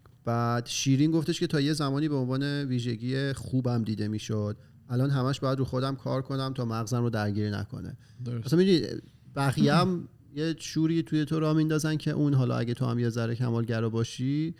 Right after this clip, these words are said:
Speaker 1: بیشترش کنی. مثلاً اگه
Speaker 2: بله.
Speaker 1: ممکنه بهت بگن: «آره، فلانی خیلی دقیقه، همه کارشو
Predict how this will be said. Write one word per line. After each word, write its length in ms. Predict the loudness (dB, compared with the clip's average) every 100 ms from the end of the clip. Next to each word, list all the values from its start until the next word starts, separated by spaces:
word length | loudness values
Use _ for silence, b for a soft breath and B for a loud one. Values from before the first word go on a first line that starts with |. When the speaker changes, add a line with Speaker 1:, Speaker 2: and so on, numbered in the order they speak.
| b b -10
Speaker 1:
بیشترش 560 | -6 2 6 6 6
کنی. 260 | 2 0 -2
مثلاً 300 | -4 -4 2
اگه 100 | 4
Speaker 2:
بله. 80 | 4
Speaker 1:
ممکنه 320 | 2 0 -2
بهت 140 | -2
بگن: 140 | -2 -2
«آره، 140 | -2
فلانی 340 | 0 -2 -2
خیلی 280 | -2 0 2
دقیقه، 420 | 2 -2 -4 -4
همه 220 | -4 -2 -2
کارشو 480 | -2 -2 -2 -2